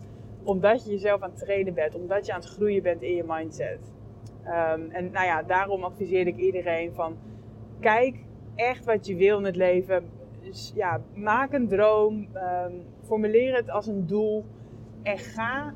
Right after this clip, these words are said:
een eerste stap zetten. Ga inderdaad, ga het opschrijven, ga inderdaad een rekensom maken. Ga, eh, met iemand koffie drinken die dit al heeft gedaan. Want op het moment dat jij zo'n eerste stapje zet,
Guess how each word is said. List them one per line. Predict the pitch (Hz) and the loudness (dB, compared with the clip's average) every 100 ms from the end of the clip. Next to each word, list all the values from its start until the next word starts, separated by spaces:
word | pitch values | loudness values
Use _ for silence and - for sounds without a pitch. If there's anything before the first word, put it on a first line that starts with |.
| 220 | 0
een | 254 311 359 320 | 2 4 2 0
eerste | 269 277 285 247 | 0 0 0 -4
stap | 220 240 240 | -2 0 0
zetten. | - 165 123 - - | 0 0 0 -6 -6
Ga | - 247 269 262 | -4 -2 -2 -2
inderdaad, | 226 220 214 214 214 - | -2 0 4 4 2 -6
ga | - 226 | -2 -2
het | 233 | 0
opschrijven, | 202 240 - 180 170 170 170 170 | 0 0 -2 0 2 2 0 -6
ga | 220 214 196 | -2 0 0
inderdaad | 208 208 202 - - - | -2 0 -2 -4 -14 -8
een | 214 | -2
rekensom | 196 220 247 240 185 185 165 | 4 6 6 0 -6 -8 -6
maken. | 170 165 165 170 160 - - - - - | -4 -4 -4 -6 -8 -10 -18 -18 -16 -6
Ga, | - 214 208 190 | 2 4 4 2
eh, | 202 196 185 196 | 2 2 2 0
met | 202 | -2
iemand | 220 226 214 | -4 -6 -4
koffie | 302 294 | -4 -2
drinken | 233 208 202 | 0 0 0
die | 196 | 0
dit | 214 - | 0 2
al | 202 | 2
heeft | 208 - | 2 -2
gedaan. | - 170 208 233 170 160 | -12 0 0 2 -2 -2
Want | 175 180 | -2 0
op | |
het | 220 233 | 0 2
moment | 220 226 233 | 2 2 0
dat | 214 | 4
jij | 208 | 2
zo'n | 196 196 | 2 0
eerste | 220 277 285 | 2 2 0
stapje | 240 220 208 190 | 0 0 0 0
zet, | 180 220 381 - | 4 4 2 -6